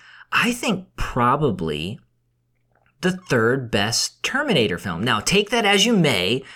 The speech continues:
For some people, they, you know, well, that doesn't necessarily mean it's a good film, but I,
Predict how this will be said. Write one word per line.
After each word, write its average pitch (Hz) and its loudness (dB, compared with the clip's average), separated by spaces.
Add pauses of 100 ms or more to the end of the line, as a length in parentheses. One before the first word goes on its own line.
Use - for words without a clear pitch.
(120)
For - -6
some 151 2
people, 147 2
they, 131 2
you 117 -4
know, 110 -6
well, 123 0
that 127 2
doesn't 104 0
necessarily 117 0
mean 107 -2
it's 101 -4
a 98 -6
good 131 0
film, 98 -4
but 156 -2
I, - -6